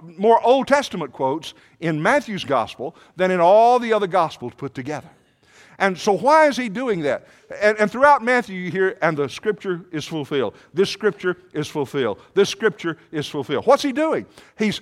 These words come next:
showing these Jewish people that Jesus is their Messiah. He is their king. So he, he's presenting Jesus, if you're filling in your blanks, he's presenting Jesus as the king of the Jews.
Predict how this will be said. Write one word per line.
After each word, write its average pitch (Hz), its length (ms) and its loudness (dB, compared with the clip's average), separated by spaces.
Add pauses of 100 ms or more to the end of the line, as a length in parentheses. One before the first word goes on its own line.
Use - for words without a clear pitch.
showing 277 560 2
these 226 260 -4
Jewish 208 480 -6 (200)
people 98 500 -10 (320)
that 170 180 2
Jesus 156 680 -4
is 156 260 -4
their 151 160 -2
Messiah. 123 600 0 (220)
He 180 460 -4
is 135 360 -2 (180)
their 110 540 -2 (320)
king. 110 480 -8 (300)
So 175 360 2 (140)
he, 175 460 -2
he's 165 280 -4
presenting 185 480 -2
Jesus, 143 540 -4 (280)
if 127 80 -12
you're 131 60 -6
filling 170 280 -2
in 156 140 -2
your 135 120 -6
blanks, 139 460 0 (180)
he's 151 160 -2
presenting 175 520 -2
Jesus 156 560 -4 (360)
as 165 500 2 (180)
the 147 80 -4
king 139 460 -2 (260)
of 131 120 -4
the 135 80 -6
Jews. 143 380 -2